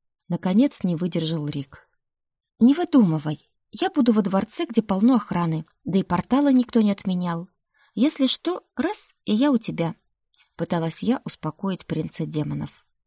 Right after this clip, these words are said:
Ты не понимаешь. В Лимаринелии не работают обычные порталы.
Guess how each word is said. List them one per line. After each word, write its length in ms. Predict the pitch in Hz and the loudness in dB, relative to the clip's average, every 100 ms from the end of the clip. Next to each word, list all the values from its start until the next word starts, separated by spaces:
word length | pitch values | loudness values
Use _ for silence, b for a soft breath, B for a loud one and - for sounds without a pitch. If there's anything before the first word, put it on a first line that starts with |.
| _ _ _ | _ _ _
Ты 140 | 160 | -6
не 140 | 151 151 | -4 -6
понимаешь. 840 | 165 160 165 151 151 151 - - _ _ _ b b b - | -6 -6 -4 -6 -6 -8 -10 -12 _ _ _ b b b -6
В 80 | |
Лимаринелии 840 | 160 165 165 170 175 233 185 160 - - | -2 0 0 0 2 0 0 -4 -6 -6
не 120 | 156 | -4
работают 560 | 165 165 202 156 147 | -2 -2 -4 -4 -4
обычные 480 | 143 143 139 - 143 | -6 -6 -6 -6 -8
порталы. 560 | - 143 - 135 127 | -6 -10 -8 -10 -10